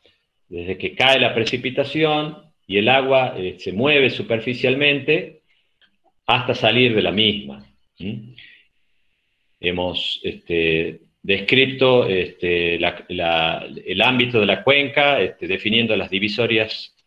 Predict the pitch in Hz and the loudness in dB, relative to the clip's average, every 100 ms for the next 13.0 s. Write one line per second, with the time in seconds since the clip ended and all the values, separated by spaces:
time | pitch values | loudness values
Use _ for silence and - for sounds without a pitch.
0 | _ 85 87 113 131 123 131 139 - _ | _ -6 0 2 4 4 2 0 -4 _
1 | _ _ - - _ 90 92 - 139 139 | _ _ -20 -20 _ -8 -6 -2 2 4
2 | 131 139 139 135 - - _ _ - - | 2 2 0 -2 -12 -16 _ _ -20 -20
3 | - 92 - 92 87 85 85 - - - | -12 -10 -6 -2 -2 -2 -4 -8 -12 -12
4 | - _ _ 98 - 104 104 113 127 120 | -20 _ _ -10 -2 0 4 4 4 4
5 | 101 101 110 107 98 110 110 110 - 98 | 2 0 0 0 0 0 0 -2 -4 -2
6 | 104 123 123 160 147 143 151 - _ _ | -2 -4 2 4 4 2 -4 -14 _ _
7 | _ _ _ _ - 95 117 127 123 107 | _ _ _ _ -6 0 2 4 4 2
8 | 104 - 160 160 151 127 95 95 101 113 | 0 0 0 2 0 -4 -4 -4 -2 0
9 | 123 123 110 104 104 - 92 - 90 87 | 0 -2 -2 -2 -4 -10 -12 -10 -8 -6
10 | 85 98 117 120 113 123 143 131 107 113 | -4 0 0 2 0 2 2 2 0 0
11 | 113 107 95 87 92 117 107 104 113 117 | -2 -2 -2 -2 -2 -2 0 -2 -4 -2
12 | 156 143 135 151 - - _ 104 143 - | 0 2 2 0 -6 -20 _ -6 -6 -6